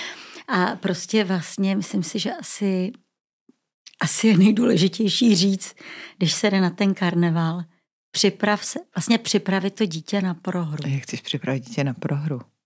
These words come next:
Speaker 2: Jako
Speaker 1: Říct mu, že není důležitý
Speaker 2: vyhrát, ale zúčastnit se, jo, tak to
Speaker 1: Bohužel.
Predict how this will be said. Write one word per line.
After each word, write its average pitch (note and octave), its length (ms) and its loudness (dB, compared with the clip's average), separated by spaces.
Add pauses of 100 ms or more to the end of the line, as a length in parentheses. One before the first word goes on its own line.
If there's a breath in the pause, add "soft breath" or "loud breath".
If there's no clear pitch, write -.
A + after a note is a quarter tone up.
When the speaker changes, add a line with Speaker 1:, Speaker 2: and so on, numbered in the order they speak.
(760 soft breath)
Speaker 2:
Jako F#3 200 0
Speaker 1:
Říct - 120 -2
mu, G#3+ 200 6
že G#3 180 2
není G3 500 0
důležitý F3+ 920 -4 (520)
Speaker 2:
vyhrát, D3 400 2
ale C#3+ 120 0
zúčastnit C#3+ 500 -4
se, - 120 -6
jo, - 160 -4
tak D3 160 -4
to E3+ 80 2
Speaker 1:
Bohužel. F#3+ 540 2